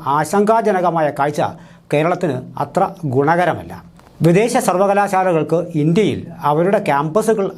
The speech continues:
ആരംഭിക്കുന്നതിനുള്ള യു ജി സി അനുവാദം രണ്ടായിരത്തി ഇരുപത്തി മൂന്ന് നവംബറിൽ തന്നെ സെക്ഷൻ ഇരുപത്തിയാറ് പ്രകാരം അനുവദിച്ചു കഴിഞ്ഞിട്ടുണ്ട്. ഈ സ്ഥിതിക്ക് രാജ്യത്ത് വിദേശ സർവകലാശാലകൾ എത്തും എന്നുറപ്പ്. ഈ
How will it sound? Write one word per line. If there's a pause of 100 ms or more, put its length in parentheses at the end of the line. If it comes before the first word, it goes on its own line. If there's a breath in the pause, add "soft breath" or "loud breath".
(140)
ആരംഭിക്കുന്നതിനുള്ള (500 loud breath)
യു (100)
ജി
സി
അനുവാദം (600 soft breath)
രണ്ടായിരത്തി
ഇരുപത്തി
മൂന്ന് (240)
നവംബറിൽ
തന്നെ (680 soft breath)
സെക്ഷൻ (160)
ഇരുപത്തിയാറ്
പ്രകാരം (300)
അനുവദിച്ചു
കഴിഞ്ഞിട്ടുണ്ട്. (720 soft breath)
ഈ
സ്ഥിതിക്ക് (340)
രാജ്യത്ത് (280)
വിദേശ (140)
സർവകലാശാലകൾ (220)
എത്തും (360)
എന്നുറപ്പ്. (920 soft breath)
ഈ